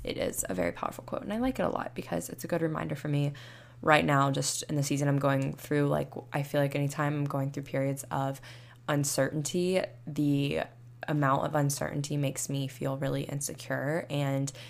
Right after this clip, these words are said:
I, as a result, start to lose a lot of confidence in myself, and I start doubting myself a lot, and that leads to me trying to always play things safe. And instead, you know,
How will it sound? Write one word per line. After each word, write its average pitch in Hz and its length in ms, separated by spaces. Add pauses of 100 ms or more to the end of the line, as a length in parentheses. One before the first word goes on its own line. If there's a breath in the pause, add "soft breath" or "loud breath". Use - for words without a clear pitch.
(500 loud breath)
I, 139 380
as 139 240
a 147 40
result, 139 680
start 143 320
to 139 340
lose 139 220
a 143 60
lot 143 140
of - 80
confidence - 580
in 180 80
myself, 185 500
and 151 80
I 143 40
start - 360
doubting 147 340
myself 160 420
a 170 40
lot, 180 400 (500 loud breath)
and 151 460 (260)
that 147 460
leads 143 500
to - 120
me 131 400 (120)
trying 135 240
to 131 60
always - 320
play - 220
things - 320
safe. - 440 (460 loud breath)
And 139 460
instead, 151 600
you 143 100
know, 135 360